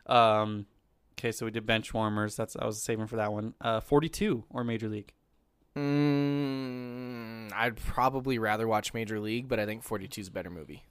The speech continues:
Speaker 2: It's the opposite.
Speaker 1: Really? I love forty-two.
Speaker 2: I've only seen forty-two, like, twice. It's just serious.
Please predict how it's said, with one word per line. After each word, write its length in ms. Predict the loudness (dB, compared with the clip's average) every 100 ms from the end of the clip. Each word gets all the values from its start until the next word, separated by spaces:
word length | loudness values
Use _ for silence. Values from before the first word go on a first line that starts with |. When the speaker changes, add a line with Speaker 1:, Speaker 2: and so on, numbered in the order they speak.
| -20 _ -8
Speaker 2:
It's 80 | 0
the 100 | 2
opposite. 460 | 2 0 -4 -6 -2
Speaker 1:
Really? 360 | 0 0 -2 -6
I 60 | -6
love 260 | 2 4 4
forty-two. 520 | 0 -4 -6 -8 -10 -10 _ _ _ _ _ _
Speaker 2:
I've 80 | 6
only 140 | 8 8
seen 220 | 6 2
forty-two, 340 | 4 4 6
like, 160 | 4 4
twice. 540 | 4 2 2 -4 -12 -14 _ _
It's 100 | 0
just 160 | 4 6
serious. 600 | 8 10 10 6 -2 -12